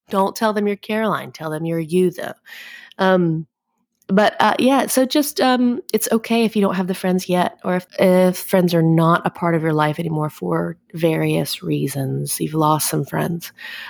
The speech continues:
Um, that's okay. It happens to many of us. And, um, I just want to encourage you that, that it doesn't have to be permanent, and it's not, there's nothing wrong with you.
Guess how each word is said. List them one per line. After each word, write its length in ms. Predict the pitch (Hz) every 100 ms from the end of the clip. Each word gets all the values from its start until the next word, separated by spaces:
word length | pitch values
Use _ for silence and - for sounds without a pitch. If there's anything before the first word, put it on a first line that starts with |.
| -
Um, 180 | 170 - -
that's 220 | 180 -
okay. 460 | 185 - 180 175 - -
It 160 | 170
happens 680 | 156 165 - 156 156 147 - _ - - _
to 120 | 180
many 380 | 175 151 151 156
of 120 | 151
us. 360 | 151 151 - -
And, 300 | 156 151 147
um, 460 | 147 143 143 143 180 _ _ _ _ _ _ _ _ _ -
I 60 |
just 200 | 190 214
want 140 | 220 196
to 60 |
encourage 480 | 170 - 170 156 151
you 120 | 151
that, 200 | 147 -
that 340 | 175 170 - _ _ _ _
it 200 | 180 -
doesn't 320 | 185 170 170
have 200 | 147 160
to 100 | -
be 400 | 151 147 139 139 - -
permanent, 540 | 175 143 135 135 - - - - -
and 240 | - 156 156
it's 300 | - - -
not, 280 | 175 160 - _ -
there's 200 | 160 156
nothing 320 | 147 196 170
wrong 240 | 175 190
with 200 | 285 254
you. 300 | 214 190 240